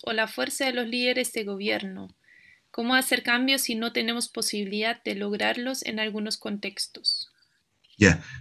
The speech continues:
Speaker 2: miren, esa es una pregunta muy interesante también por lo que vimos hoy día. Eh,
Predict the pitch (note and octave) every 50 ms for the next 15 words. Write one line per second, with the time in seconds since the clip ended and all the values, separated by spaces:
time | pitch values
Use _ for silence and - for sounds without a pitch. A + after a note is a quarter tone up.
0 | - - B2+ B2+ B2 F2 E2 - - C#3+ C#3+ - E3 D#3+ C#3+ B2 A#2+ A#2+ C#3 C#3+
1 | C#3+ C3 B2 B2+ C#3+ D3 D3 D#3 C#3+ C#3+ C3+ - C#3+ D#3+ D#3+ D#3 B2+ A2+ A#2 B2
2 | C#3 D3 E3 E3 D3 C3+ B2 A#2+ B2+ C#3 C#3 B2+ A#2+ G#2+ G2+ - G2 G#2 - E2+
3 | - _ _ _ _ _ - - - - - - G2 G2+ G2 F#2+ F2 D#2+